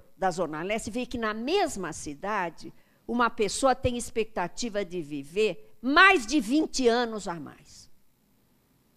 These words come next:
E aí começamos a discutir por quê que isso acontece. E aí eles sabiam tudo. É, é que nunca eles ti-, tinham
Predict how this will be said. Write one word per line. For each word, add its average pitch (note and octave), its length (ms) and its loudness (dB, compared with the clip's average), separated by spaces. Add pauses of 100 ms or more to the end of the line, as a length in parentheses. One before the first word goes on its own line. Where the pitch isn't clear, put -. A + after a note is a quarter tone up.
(840)
E D#4 80 -4
aí D#4+ 180 2
começamos E4 540 -6
a - 20 -6
discutir C4+ 640 -14 (280)
por - 160 -4
quê - 340 -8 (920)
que - 80 -16
isso F3+ 160 -8
acontece. - 720 -14 (1400)
E G#4+ 80 -4
aí G#4 220 -2
eles G4 180 -6
sabiam D4 500 -8
tudo. A#3 560 -10
É, F#3+ 540 -6
é B3+ 40 -6
que D#4+ 140 -6
nunca E4 560 -4 (140)
eles B3 240 -10
ti-, C4 340 -8
tinham B3+ 400 -10